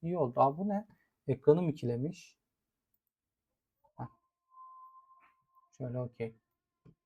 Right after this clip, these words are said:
Haritanın kenarından fark ettim. Bir baktım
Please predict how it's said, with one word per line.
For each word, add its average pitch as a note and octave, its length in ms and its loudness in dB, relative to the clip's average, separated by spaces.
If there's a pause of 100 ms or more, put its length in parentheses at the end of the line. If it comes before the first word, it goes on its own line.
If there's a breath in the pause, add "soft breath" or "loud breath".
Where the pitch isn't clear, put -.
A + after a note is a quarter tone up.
(2500)
Haritanın C#3+ 460 8
kenarından A#2+ 560 8
fark A#2 260 6
ettim. A#2 300 -4
Bir C3+ 160 0
baktım D3 500 8